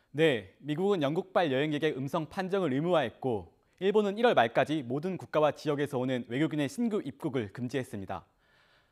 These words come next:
단 우리나라는 기존의 한일 양국 간 비즈니스 트랙 및 레지던스 트랙이 그대로 유지됩니다. 우리나라도 변이 코로나가 여러 나라에서 발견되고 있는 만큼 모든 해외 입국자에 대해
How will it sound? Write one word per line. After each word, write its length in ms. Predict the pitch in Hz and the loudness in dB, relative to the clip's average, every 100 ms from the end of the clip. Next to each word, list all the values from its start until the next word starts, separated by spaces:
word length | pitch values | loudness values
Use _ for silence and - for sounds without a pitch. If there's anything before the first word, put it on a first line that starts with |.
| _ | _
단 160 | 175 156 | 2 2
우리나라는 560 | 190 185 175 175 135 | 4 6 6 4 2
기존의 260 | - 170 156 | -2 -2 0
한일 320 | 180 233 175 | 2 2 4
양국 300 | 127 151 - | 2 2 2
간 240 | 160 131 | 2 2
비즈니스 380 | 143 165 160 - | -4 -2 -4 -4
트랙 200 | - 165 | -4 -2
및 300 | 147 135 - | 0 -2 -4
레지던스 380 | 120 135 151 131 | -6 -4 -2 -4
트랙이 400 | - 220 160 143 | -2 0 0 -2
그대로 400 | - 160 139 92 | 0 2 2 -2
유지됩니다. 580 | 117 113 107 98 95 85 _ _ _ _ _ _ _ _ - | -8 -6 -6 -6 -10 -12 _ _ _ _ _ _ _ _ -6
우리나라도 720 | 165 208 202 170 180 107 - | 0 6 6 8 6 4 -2
변이 280 | - 151 202 | 0 0 0
코로나가 480 | - 208 190 170 123 | 0 0 4 4 4
여러 180 | 131 202 | 4 4
나라에서 400 | 180 175 151 151 | 4 2 0 -2
발견되고 460 | 135 156 156 156 | 0 0 -2 -2
있는 200 | 131 143 | -2 0
만큼 460 | 123 107 156 123 92 _ _ | -2 -2 -4 -4 -6 _ _
모든 320 | 131 156 214 | -4 -2 0
해외 160 | 202 214 | 2 2
입국자에 400 | 127 175 170 151 | 0 -2 2 2
대해 320 | 127 170 214 | 2 0 -2